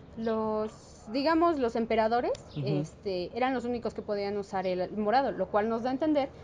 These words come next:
Speaker 1: que solo la clase alta o privilegiada podían usar el morado.
Speaker 2: Pero supongo por qué era caro conseguir el color morado, o era raro, o
Speaker 1: Pues, eso sí no sabría decírtelo, pero
Speaker 2: Creo que
Speaker 1: sí
Speaker 2: vi una vez,
Speaker 1: tenían,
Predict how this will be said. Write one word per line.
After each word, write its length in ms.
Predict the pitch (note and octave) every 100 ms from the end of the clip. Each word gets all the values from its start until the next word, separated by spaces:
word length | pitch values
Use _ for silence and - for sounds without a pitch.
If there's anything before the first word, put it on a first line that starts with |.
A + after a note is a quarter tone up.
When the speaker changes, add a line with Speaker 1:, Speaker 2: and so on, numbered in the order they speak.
| -
Speaker 1:
que 120 | - A3+
solo 260 | G#3+ A3
la 140 | G#3 F3
clase 360 | G#3 G#3 G#3 -
alta 400 | G#3 A3 B3 A3+
o 80 | G3
privilegiada 680 | F#3+ F3+ F3+ F3 G#3+ G3+ C4
podían 300 | G#3 E3+ E3+
usar 180 | E3+ E3+
el 60 |
morado. 220 | E3+ A3 D#3
Speaker 2:
Pero 120 | D3+
supongo 380 | D#3 D#3+ F3+ F3+
por 220 | C#3 C3 - - - - -
qué 120 | - C#3+
era 180 | D3+
caro 220 | D3 C#3+ C#3+
conseguir 440 | B2+ A2+ A#2 B2+
el 100 | B2+
color 220 | B2+ A#2
morado, 280 | A#2+ A#2+ A#2+
o 100 | A2
era 220 | A2+ A#2 A2+
raro, 560 | A2+ A2+ A#2 A#2+ G#2+ -
o 300 | A2+ G#2+ - - - - - - - -
Speaker 1:
Pues, 440 | B3 A#3+ A#3+ B3 -
eso 180 | D#4+ F#4
sí 140 | D#4+
no 140 | D#4 -
sabría 280 | - G#3+ G#3+
decírtelo, 520 | A3+ A#3 A#3+ B3 D4 G4
pero 160 | A3 F#3
Speaker 2:
Creo 80 | F3
que 80 |
Speaker 1:
sí 120 | G3+ F#3
Speaker 2:
vi 0 |
una 240 | F3 F3
vez, 120 | E3
Speaker 1:
tenían, 200 | G#3+ G3+